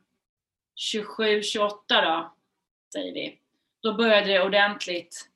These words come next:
i och med att jag fick olika syner då, då. För jag började se saker, eh, visuellt, eh, personer, jag började känna saker, jag började f-, fastna grejer på mig,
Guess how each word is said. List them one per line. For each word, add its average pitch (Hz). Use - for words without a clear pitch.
i 202
och 196
med 185
att 180
jag 190
fick 208
olika 175
syner 233
då, 175
då. 160
För 202
jag 196
började 196
se 220
saker, 170
eh, 175
visuellt, 185
eh, 170
personer, 180
jag 180
började 180
känna 180
saker, 180
jag -
började 180
f-, -
fastna 226
grejer 185
på 185
mig, 170